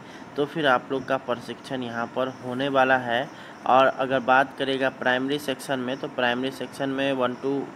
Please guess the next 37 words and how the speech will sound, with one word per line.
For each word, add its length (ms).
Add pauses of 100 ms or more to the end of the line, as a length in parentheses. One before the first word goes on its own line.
पहले 260
जो 120
वन 200
टू 140
वाले 220
पढ़ाते 440
हैं 80
उनका 320
होगा, 420 (380)
फिर 120
उसके 240
बाद 400 (320)
थ्री 240
to 160
फ़ाइव 360
वाले 240
का 120
यहाँ 260
पे 160
इसके 500
तहत, 580 (420)
आ, 260 (500)
आप 220
लोग 160
का 100
प्रशिक्षण 580
होगा। 240
इसी 280
के 160
तहत 320
आप 220
लोगों 280
के, 200 (280)
आप 240
लोगों 280
के 140
द्वारा 440